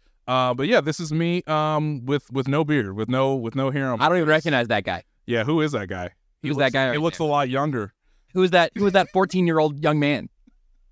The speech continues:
Speaker 2: As
Speaker 1: Uh,
Speaker 2: opposed, as opposed to this vested veteran that's on the show now.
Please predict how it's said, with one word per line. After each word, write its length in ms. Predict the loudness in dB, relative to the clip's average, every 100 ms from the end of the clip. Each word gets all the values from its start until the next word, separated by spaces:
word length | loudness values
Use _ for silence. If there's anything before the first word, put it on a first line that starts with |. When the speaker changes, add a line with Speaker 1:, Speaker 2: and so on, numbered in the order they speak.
| _ _ _ _ -20 -20 _ _ _ _ _ _
Speaker 2:
As 160 | -4 -2
Speaker 1:
Uh, 60 | 0
Speaker 2:
opposed, 240 | 2 2
as 100 | 0
opposed 380 | 2 4 4 4
to 60 | 0
this 180 | 0
vested 400 | 2 2 2 -2
veteran 320 | 2 2 2 0
that's 140 | 0
on 80 | 0
the 80 | 0
show 160 | 0 -2
now. 160 | -4